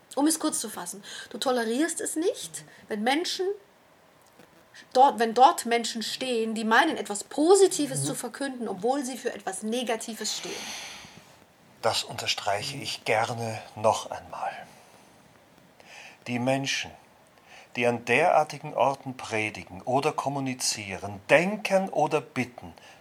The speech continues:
Speaker 2: dürfen eines nicht vergessen. Die Gedanken, die ihr denkt, und die Glaubensmuster, die ihr lebt, leben in euch. Die Menschen, die sich also als Prediger und Heilige bezeichnen,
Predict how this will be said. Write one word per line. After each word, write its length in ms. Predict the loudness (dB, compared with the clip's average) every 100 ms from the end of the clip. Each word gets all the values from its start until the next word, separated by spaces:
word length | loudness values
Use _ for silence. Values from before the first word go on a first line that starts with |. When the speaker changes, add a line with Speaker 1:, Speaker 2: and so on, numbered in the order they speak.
| -14
Speaker 2:
dürfen 280 | -12 -12 -4 4
eines 460 | 6 4 -2 -4
nicht 180 | -6 -8
vergessen. 480 | -10 -10 -6 -6 -8 _ _ _ _ _ _ _ -20 -20 -20 -12 -4
Die 140 | -2
Gedanken, 640 | 0 10 10 10 2 -4 -4
die 160 | -6
ihr 120 | -8
denkt, 540 | -4 -2 -2 -6 -14 -12
und 240 | -10 -10 -10
die 100 | -2
Glaubensmuster, 1040 | 6 8 8 2 -6 -6 -4 -4 -4 -8
die 140 | -10
ihr 160 | -8 -8
lebt, 500 | -4 -4 -4 -10 -18 -20 -20 _ _ -18
leben 800 | -10 -4 -2 -2 -4 -6 -6 -10 -10
in 240 | -10 -10 -4
euch. 560 | -2 -2 -4 -16 -16 -18 _ _ _ _ _ _ _ _ -20 -20 -16 -2
Die 140 | 2
Menschen, 480 | 6 6 6 0 -2
die 100 | -4
sich 260 | -4 0 4
also 240 | 4 4
als 200 | 2 0
Prediger 600 | -4 -2 0 0 0 0
und 220 | 0 2
Heilige 400 | 2 2 -2 -6
bezeichnen, 720 | -6 -4 -2 -2 -2 -8 -12